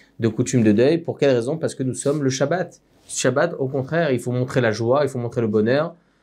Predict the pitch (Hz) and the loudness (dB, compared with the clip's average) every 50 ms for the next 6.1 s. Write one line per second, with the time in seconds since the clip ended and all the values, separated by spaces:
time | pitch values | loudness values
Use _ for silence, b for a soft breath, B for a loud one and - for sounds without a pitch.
0 | b b b b b b b 107 131 135 139 135 131 143 131 131 127 - 127 127 | b b b b b b b -2 0 0 0 0 0 2 2 4 4 4 2 2
1 | 127 123 120 - - 110 113 127 151 156 - - 127 120 - - 120 - 135 131 | 2 2 0 -2 -2 -2 0 0 0 0 -2 -4 -8 -6 -4 -4 -2 0 -2 0
2 | - 143 143 143 151 143 135 - 120 110 - 170 180 175 151 131 127 120 120 117 | 0 2 2 2 2 0 0 -4 -10 -6 -4 -2 -2 -2 -2 0 0 0 0 0
3 | - 139 123 120 123 131 143 151 143 127 110 107 104 117 139 175 160 135 123 123 | 0 0 0 2 2 2 2 2 2 0 0 0 0 0 -2 -2 -2 -2 -4 -2
4 | 131 151 156 151 139 139 135 135 139 143 147 143 135 120 113 113 131 131 131 127 | -2 -2 -2 0 0 0 2 2 2 2 2 2 0 0 0 0 0 0 0 -2
5 | 127 - 131 127 120 - - 135 135 131 131 - - 117 107 101 101 117 131 156 | -4 -4 -4 -4 -4 -4 -4 -4 -4 -4 -6 -6 -2 0 2 2 4 2 2 0
6 | 165 | 0